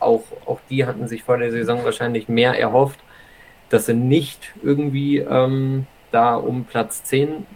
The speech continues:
fighten müssen. Die Fans, ähm, hatten es öfter mal schon kundgetan, dass sie sich den Wechsel wünschen würden. Und, ähm,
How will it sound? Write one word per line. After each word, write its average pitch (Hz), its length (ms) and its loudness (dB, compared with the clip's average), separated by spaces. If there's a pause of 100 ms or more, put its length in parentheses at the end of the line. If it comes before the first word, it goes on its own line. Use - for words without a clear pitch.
fighten 139 500 0
müssen. 151 340 -4 (1500)
Die 113 80 -8
Fans, 131 460 0
ähm, 120 680 -2 (640)
hatten 127 300 -2
es 107 120 -8
öfter 151 300 0
mal 143 260 6
schon 139 540 -2 (140)
kundgetan, 143 800 -2
dass 135 160 -2
sie 135 100 -6
sich 135 220 -4
den 131 420 -4
Wechsel 127 360 0
wünschen 127 360 -2
würden. 156 320 4 (1400)
Und, 131 320 2
ähm, 120 480 2